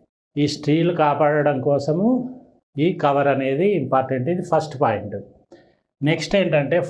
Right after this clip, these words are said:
ఫైర్ రెసిస్టెన్స్. ఇనుము అనేది వేడికి తొందరగా కరుగుతుంది, కానీ కాంక్రీట్ అనేది ఎక్కువ రెసిస్టెన్స్ ఇస్తుంది, అంత తొందరగా కరగదు. So ఇది మనకు ఫైర్ నుంచి రెసిస్టెన్స్, వేడి తగిలితే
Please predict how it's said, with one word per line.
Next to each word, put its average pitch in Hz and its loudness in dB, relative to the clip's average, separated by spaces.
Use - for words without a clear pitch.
ఫైర్ 175 2
రెసిస్టెన్స్. 101 -6
ఇనుము 175 4
అనేది 175 2
వేడికి 156 2
తొందరగా 156 2
కరుగుతుంది, 127 2
కానీ 156 2
కాంక్రీట్ 156 2
అనేది 143 0
ఎక్కువ - -2
రెసిస్టెన్స్ 151 0
ఇస్తుంది, 131 -2
అంత 123 -2
తొందరగా 139 2
కరగదు. 120 2
So 170 2
ఇది 151 0
మనకు 143 0
ఫైర్ 143 2
నుంచి 143 0
రెసిస్టెన్స్, 143 0
వేడి 143 2
తగిలితే 135 0